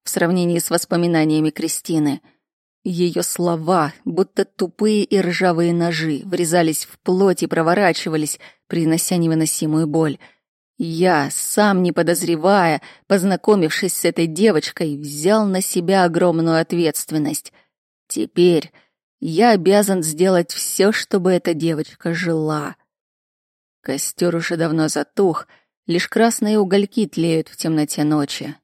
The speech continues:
Гашу их остатками воды из бутылки, бросаю посуду с остатками еды в сумку. Полнолуние. Луна освещает дорожку, и я медленно иду к домику.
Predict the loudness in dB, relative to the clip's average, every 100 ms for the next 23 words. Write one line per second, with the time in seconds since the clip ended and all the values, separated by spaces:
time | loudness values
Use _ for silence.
0 | _ _ -8 -6 -4 0 4 4 4 -2
1 | -4 -4 -4 -4 -4 -4 -4 -4 -6 -8
2 | -8 -6 -8 -8 -14 -14 -20 _ -8 0
3 | 0 2 0 0 -2 -6 -4 -4 -4 -4
4 | -4 -4 -2 -2 -2 -2 -2 -4 -8 -12
5 | -6 -6 -6 -8 -10 -10 _ _ -2 0
6 | 0 0 0 0 -2 -4 -8 _ _ _
7 | _ _ -6 -2 2 2 2 0 -2 0
8 | 2 2 2 4 4 2 0 0 2 0
9 | 0 -2 -2 -2 -2 -2 -4 -6 -8 -4
10 | -4 -4 -4 -2 -2 -4 -6 -12